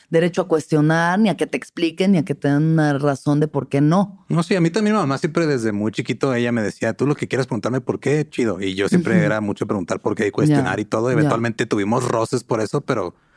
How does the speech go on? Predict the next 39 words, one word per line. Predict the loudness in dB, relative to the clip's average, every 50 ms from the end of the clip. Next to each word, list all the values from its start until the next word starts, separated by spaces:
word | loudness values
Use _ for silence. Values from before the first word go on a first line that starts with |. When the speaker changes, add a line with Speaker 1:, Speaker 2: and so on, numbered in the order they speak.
| _ _ _ _
Speaker 2:
al | _
final | -4 -2 -2 0
de | 0
cuentas | -2 -2 -2 -2 -2 -2
agradezco | -2 -4 -2 -2 -2 -4 -4 -2 -4
el | -4 -2
hecho | -2 -4
de | -4
que | -4
me | -6 -4
hayan | -4 -4 -4 -4
criado | -4 -2 -2 -2 -2 -2 -4
así. | -4 -4 -6 -6
O | -4
sea, | -4 -4
que | -2 0
me | 0 0
han | 0 0
Speaker 1:
Obvio. | -2
Speaker 2:
dicho, | -4 -2 -2 -2 -2 -4 -8 _ _ _ _ _ _
"Si | -4 -2
tú | 0
tienes | 0 0 0 0
preguntas, | -2 -2 -2 -2 -2 -2 -2 -4
hazlas". | -4 -6 -8 -12 -18 -20
Speaker 1:
Sí. | -14 -6 -4 -2 -2 -2 -4 _ _
Speaker 2:
Entonces | _ -4 -2 -2 -2 -2
yo | -6 _ _ _ _ -6
lo | -4 -2
mismo | -2 -2 -2 -4 -4
con | -4 -4 -6
mi | -6 -6
hija. | -4 -6 -6 -4
"¿Tienes | -4 -4 -2 0
Speaker 1:
Sí. | 0
Speaker 2:
preguntas | 0 0 0 0 0 0 0 0
de | -2
algo? | -2 -2 -2 -2 -2
Dime. | -2 -4 -6 -6 -6 -8